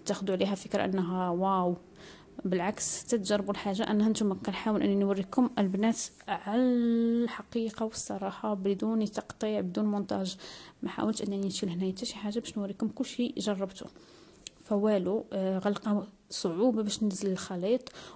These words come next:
وحاجه اخرى غادي تلاحظوها فاش غادي نجي نبغي ننزلو في المقلاة باش نقليه، غادي تضطر انك تخصك جوج قراعي ولا ثلاثه يكونوا عندك باش تستعملهم، لان اون فوا غادي تبداي ت-،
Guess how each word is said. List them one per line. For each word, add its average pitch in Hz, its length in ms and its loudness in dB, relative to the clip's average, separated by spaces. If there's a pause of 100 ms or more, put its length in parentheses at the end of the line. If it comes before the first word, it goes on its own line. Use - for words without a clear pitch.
(120)
وحاجه 254 280 2
اخرى 254 220 2
غادي 220 240 2
تلاحظوها 202 640 -4
فاش 208 220 -4
غادي 190 180 0
نجي 185 200 0
نبغي 185 200 -2
ننزلو 185 460 0
في 269 120 -2
المقلاة 226 500 0
باش 220 160 0
نقليه، 247 360 2 (540)
غادي 202 260 4
تضطر 233 400 0
انك 220 260 -2
تخصك 214 540 2
جوج 254 180 0
قراعي 214 440 2
ولا 214 120 4
ثلاثه 208 340 -2
يكونوا 202 280 -2
عندك 185 360 0
باش 196 240 0
تستعملهم، 180 560 0
لان 196 220 0
اون 240 160 0
فوا 247 200 0
غادي 220 200 2
تبداي 214 300 2
ت-، 196 380 2